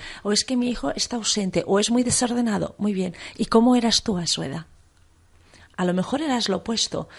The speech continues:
pero a lo mejor eras tan buena persona, tan buena persona, tan buena hija, que sí que hubieras querido ser rebelde, pero no te lo pudiste permitir por la exigencia de tus padres, por el protocolo, por el miedo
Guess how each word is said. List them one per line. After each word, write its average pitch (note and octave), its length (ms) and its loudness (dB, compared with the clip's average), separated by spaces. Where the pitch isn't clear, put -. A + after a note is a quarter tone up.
pero G3+ 160 6
a F#3 40 8
lo F#3+ 80 4
mejor A#3+ 260 0
eras C#4+ 260 0
tan C4+ 180 0
buena B3+ 220 2
persona, G#3+ 420 0
tan G#3 160 -4
buena G#3+ 260 0
persona, F3+ 380 -4
tan A#3+ 180 0
buena G#3+ 220 0
hija, G3 320 -4
que A#3 100 4
sí - 260 4
que - 120 2
hubieras G3+ 400 4
querido F#3 380 4
ser F3 260 0
rebelde, E3 540 0
pero F#3 180 4
no F3+ 140 2
te E3+ 100 0
lo D3+ 80 2
pudiste D#3 380 0
permitir F#3+ 500 0
por - 140 0
la - 60 0
exigencia - 500 -2
de F3 80 -6
tus A#3+ 200 -2
padres, A3 360 -2
por C#3+ 160 0
el C#3 100 0
protocolo, F#3+ 560 -2
por G3+ 140 2
el F3 120 2
miedo F3 460 4